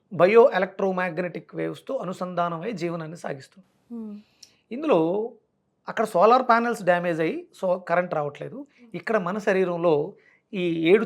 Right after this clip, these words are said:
Speaker 1: చక్రాలు సరిగా పనిచేయక శక్తిని స్వీకరించలేకపోతున్నాయి. ఇప్పుడు మనకి ఎగ్జాస్టెడ్ ఫ్యాన్ ఉందమ్మా,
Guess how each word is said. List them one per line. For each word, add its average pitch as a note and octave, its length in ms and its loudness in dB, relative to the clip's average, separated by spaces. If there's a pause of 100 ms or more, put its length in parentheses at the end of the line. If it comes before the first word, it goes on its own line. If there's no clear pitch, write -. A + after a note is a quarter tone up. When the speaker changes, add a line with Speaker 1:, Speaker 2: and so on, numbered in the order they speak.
(120)
Speaker 1:
చక్రాలు F3+ 680 -2
సరిగా E3+ 240 0
పనిచేయక F3 840 -8 (540)
శక్తిని A3 420 -4
స్వీకరించలేకపోతున్నాయి. G3 880 -8 (240)
ఇప్పుడు F3+ 160 -8
మనకి D#3 300 -14
ఎగ్జాస్టెడ్ A3 540 -2
ఫ్యాన్ G3 200 -2
ఉందమ్మా, D3 380 -10